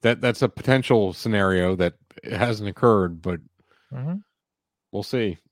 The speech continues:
Speaker 2: Wow. Barron's reports Tesla Cybertruck owners are encountering rusting issues, despite the vehicle's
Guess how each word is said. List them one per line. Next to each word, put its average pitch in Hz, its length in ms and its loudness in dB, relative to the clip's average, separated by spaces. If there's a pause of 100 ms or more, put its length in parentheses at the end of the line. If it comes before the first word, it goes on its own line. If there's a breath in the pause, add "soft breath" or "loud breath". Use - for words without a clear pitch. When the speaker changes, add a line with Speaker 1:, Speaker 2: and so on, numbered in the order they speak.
(320)
Speaker 2:
Wow. 120 320 -12 (720)
Barron's 139 540 0
reports 135 500 -6
Tesla 165 400 -6
Cybertruck 151 640 -4
owners 113 300 -6
are 110 140 -8
encountering 135 560 -4
rusting 131 480 -2
issues, 110 420 -10
despite 185 460 -6
the - 60 -14
vehicle's 135 540 -2